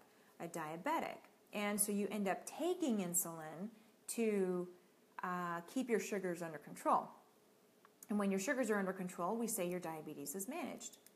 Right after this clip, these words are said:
Well, um, is that really the root cause of insulin resistance? Is there something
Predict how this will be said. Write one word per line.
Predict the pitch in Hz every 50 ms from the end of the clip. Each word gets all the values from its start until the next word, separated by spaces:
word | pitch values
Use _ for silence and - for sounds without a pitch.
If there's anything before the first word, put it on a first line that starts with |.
| - - - - 185
Well, | 151 143 139 147 208 285 330 - - - - - - - - - - - - - - - - - - -
um, | 190 185 180 180 180 180 175 - -
is | 214 202 208
that | 202 196 202 208 202 - 180
really | 180 190 214 226 220 233 233 233
the | 214 202 185
root | 175 180 180 180 180 175 - - - -
cause | - - - 185 175 165 156 147 143 135 120 - - - - - - - - -
of | 175 175 170 165 165 170 165 165 170 - - - - - _ _ _ _ _ - - - - - - - - - - - - - - - - - - - - - - -
insulin | 196 196 196 190 - 185 180 180
resistance? | 175 170 160 165 170 160 - - - - - - - - - -
Is | - 175 170
there | - 175 175 175
something | - - 196 196 190 190 190 185 180 180 180 180